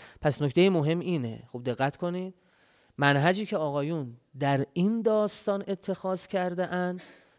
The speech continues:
توسل به شأن نزول هست. پس بنابراین ما اگر بخواهیم من دون بررسی آیات شریفه قرآن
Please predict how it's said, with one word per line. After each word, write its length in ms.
توسل 720
به 100
شأن 460
نزول 380
هست. 600
پس 180
بنابراین 500
ما 180
اگر 440
بخواهیم 720
من 300
دون 360
بررسی 680
آیات 520
شریفه 560
قرآن 480